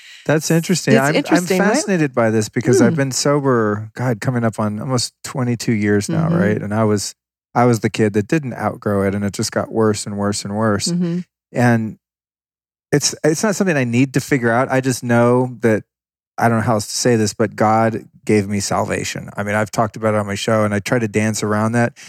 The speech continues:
Speaker 1: I was just released from bondage in a very miraculous and sudden way. It happened in one moment, and it never came back.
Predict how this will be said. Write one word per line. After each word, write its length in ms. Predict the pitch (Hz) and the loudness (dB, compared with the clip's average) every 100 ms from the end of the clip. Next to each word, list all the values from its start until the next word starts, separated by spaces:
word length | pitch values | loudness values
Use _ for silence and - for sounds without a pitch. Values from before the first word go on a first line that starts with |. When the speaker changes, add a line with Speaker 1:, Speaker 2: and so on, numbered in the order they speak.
| - - _ 143 | -20 -20 _ 0
Speaker 1:
I 80 | 170 | 2
was 120 | 165 | 2
just 200 | 160 - | 0 2
released 320 | 131 131 120 | 4 4 2
from 180 | 127 107 | -2 0
bondage 500 | 110 117 123 120 - | 0 2 2 0 -4
in 140 | 117 110 | -2 0
a 100 | 104 | 2
very 240 | 113 110 | 2 2
miraculous 600 | 107 107 107 101 110 107 | 0 0 0 0 0 0
and 160 | 110 104 | -2 -4
sudden 380 | - 113 104 101 | 0 0 0 -2
way. 120 | 101 | -2
It 100 | 98 | 0
happened 280 | 107 113 104 | 0 -2 -4
in 140 | 101 | -4
one 180 | 107 107 | -4 -4
moment, 360 | 104 107 110 110 | -4 -2 -2 -2
and 140 | 104 | -6
it 60 | 101 | -4
never 240 | 107 101 | -4 -2
came 200 | - 110 | -4 -6
back. 360 | 101 92 - | -6 -8 -10